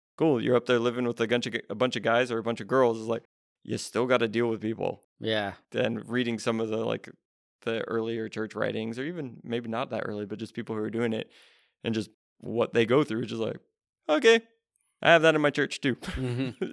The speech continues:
Speaker 1: You know what I mean?
Speaker 2: Yeah.
Speaker 1: So
Speaker 2: Yeah, and, and that makes sense too, the way that's phrased. I, I like that because it, it made me think of the body as a whole. But really with, with, like, focusing back on this chapter, the main thing that I got from it was that,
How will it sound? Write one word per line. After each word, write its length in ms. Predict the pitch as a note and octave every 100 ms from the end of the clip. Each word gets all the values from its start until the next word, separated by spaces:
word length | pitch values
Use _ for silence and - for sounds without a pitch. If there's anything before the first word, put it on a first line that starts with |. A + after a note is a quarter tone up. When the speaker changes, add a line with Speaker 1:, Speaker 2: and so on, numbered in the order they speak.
| F3
Speaker 1:
You 120 | A3+ F#3+
know 100 | G#3+
what 100 | G3
I 60 |
mean? 160 | F3 E3
Speaker 2:
Yeah. 300 | C3 A2+ G#2+ - -
Speaker 1:
So 560 | C#3+ C#3+ C#3 C3 - _ _ _ _ C#3+
Speaker 2:
Yeah, 120 | C#3
and, 220 | D#3 E3
and 140 | F3
that 100 | G#3
makes 180 | G3 D#3+
sense 280 | D3 B2+ -
too, 160 | C3 A#2
the 100 | A2+
way 180 | A#2
that's 200 | A2 G#2
phrased. 300 | - A2+ G#2
I, 80 | A2
I 180 | - B2+
like 240 | B2+ A#2+
that 240 | - A2+ A2
because 420 | A2 A#2 - - B2
it, 220 | B2 C3+
it 80 | B2+
made 180 | C#3+
me 100 | C#3
think 180 | C3 C3+
of 60 | A#2
the 60 |
body 320 | A2+ A2 A2+ A2
as 140 | G#2
a 60 | G#2
whole. 340 | A2 G#2+ G#2 _ _ _ _ _
But 220 | A2+ C3
really 300 | A#2+ D#3+ E3+
with, 180 | C3+ B2 -
with, 180 | A#2 A2+ _ _ A2
like, 180 | G#2 - G#2+ _
focusing 460 | C#3 C3 - C3 A2+
back 200 | A#2 A2+
on 140 | A2+ G#2
this 180 | A2+
chapter, 440 | - A#2+ B2+ - A2
the 100 | G#2
main 220 | A#2 A#2
thing 160 | A#2 G#2+
that 100 | G2
I 100 | F#2+
got 320 | A2 A2+ -
from 220 | A2+ G#2
it 200 | F#2+ -
was 240 | G2 G2 F2
that, 300 | G2 F2